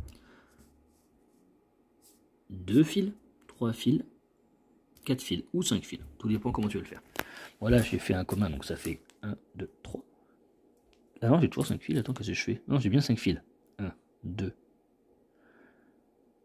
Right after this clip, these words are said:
trois. Ah si, voilà. Quatre ou cinq. Quatre ou cinq fils, non, c'est bien ça. Je me suis pas trompé. Ça, c'est un raccordement tout simple.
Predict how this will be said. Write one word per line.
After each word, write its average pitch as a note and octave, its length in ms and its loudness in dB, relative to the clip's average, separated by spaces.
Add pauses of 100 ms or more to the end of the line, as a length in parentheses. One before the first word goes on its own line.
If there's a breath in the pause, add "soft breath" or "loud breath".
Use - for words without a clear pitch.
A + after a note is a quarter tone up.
(840)
trois. - 400 -2
Ah B2+ 60 0
si, D#3+ 100 10
voilà. A#2 220 10 (440)
Quatre - 280 -2 (280)
ou D#3+ 120 2
cinq. - 340 -2 (140)
Quatre C#3+ 180 2
ou - 20 0
cinq G#2+ 200 0
fils, - 100 -6
non, E2+ 80 -4
c'est - 100 -4
bien G#2 120 0
ça. - 260 -8
Je - 80 -18
me F2 60 -12
suis - 120 -10
pas C#3+ 140 -2
trompé. - 340 -10 (680 loud breath)
Ça, A3 200 6
c'est F#3 120 4
un A#2 40 4
raccordement A2+ 540 0
tout D#3 160 -2
simple. - 460 -2